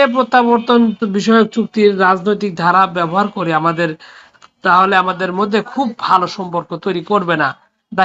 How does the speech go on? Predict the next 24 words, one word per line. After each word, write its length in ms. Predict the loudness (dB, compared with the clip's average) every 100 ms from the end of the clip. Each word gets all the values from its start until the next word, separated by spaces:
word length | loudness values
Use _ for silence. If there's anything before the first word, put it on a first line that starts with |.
| 2
হিন্দুকে 400 | 2 2 0 -2 2
দেওয়া 180 | 4 4 2
দীর্ঘ 180 | -4 0 -2
এক 60 | -2
সাক্ষাৎকারে 480 | -6 -6 -10 -6 -4
এই 60 | -2
কথা 160 | -4 -4
বলেন 280 | -2 -2 -2 -4
অন্তর্বর্তীকালীন 760 | -4 -4 -6 -8 -6 -6 -6 -8
সরকারের 380 | -10 -4 -2 -2 -2
প্রধান 200 | -2 -2
উপদেষ্টা 460 | -2 -6 -8 -2 0
ডক্টর 220 | 0 -2 -2
মোহাম্মদ 280 | -2 -2 -2
ইউনূস। 320 | 0 0 -2 -8 _ _ _ _ 2
তিনি 120 | 4 4
বলেন, 160 | 2 2
আসন্ন 240 | -2 0 2 2
নির্বাচন 320 | 2 0 -2 0
দল 180 | 2 4 4
হিসাবে 260 | 4 2
আওয়ামী 260 | 4 2 2
লীগের 260 | 0 -2 -2
প্রতিদ্বন্দ্বিতা 600 | -4 2 2 2 0